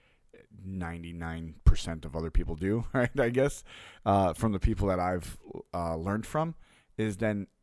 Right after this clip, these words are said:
that's how you make your product list. Your product list is how you make your offers. And your offer is what sets you apart, so you don't become in the commodity business where it's,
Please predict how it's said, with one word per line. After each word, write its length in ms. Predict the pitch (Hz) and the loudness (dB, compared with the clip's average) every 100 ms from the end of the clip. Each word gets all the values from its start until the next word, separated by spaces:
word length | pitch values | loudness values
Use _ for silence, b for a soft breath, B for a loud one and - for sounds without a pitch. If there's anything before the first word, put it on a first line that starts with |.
| _ | _
that's 380 | 104 110 104 - | 0 4 4 4
how 60 | 107 | 0
you 140 | 101 | 2
make 300 | 92 92 - | 0 0 -2
your 80 | 98 | 4
product 480 | - 147 139 104 80 | 6 6 4 2 -4
list. 260 | 82 - | -6 -6
Your 60 | - | -2
product 320 | 95 95 92 | 0 0 -2
list 180 | 87 - | -8 -8
is 80 | - | -6
how 80 | |
you 120 | 82 82 | -6 -4
make 180 | 82 - | -6 -6
your 140 | - - | -4 4
offers. 640 | 98 - 71 69 90 - b b b b b b 110 | 4 4 -2 -8 -8 -12 b b b b b b -8
And 80 | |
your 140 | 107 - | -8 -4
offer 380 | 95 110 - 104 | 2 4 4 2
is 100 | 90 | 0
what 180 | 95 - | -2 -2
sets 380 | - 107 - 110 | -2 -2 0 0
you 120 | 92 | 2
apart, 380 | - 123 110 - | 8 10 8 4
so 140 | 123 | 4
you 160 | 113 110 | 4 4
don't 180 | 113 | 2
become 300 | 113 - 120 | 0 2 2
in 100 | 117 | 2
the 60 | 101 | -2
commodity 480 | 90 - 113 143 110 | -4 0 2 2 2
business 400 | 95 95 98 - | 0 0 -2 0
where 220 | 104 101 | 2 4
it's, 340 | 98 - - | 2 -2 -8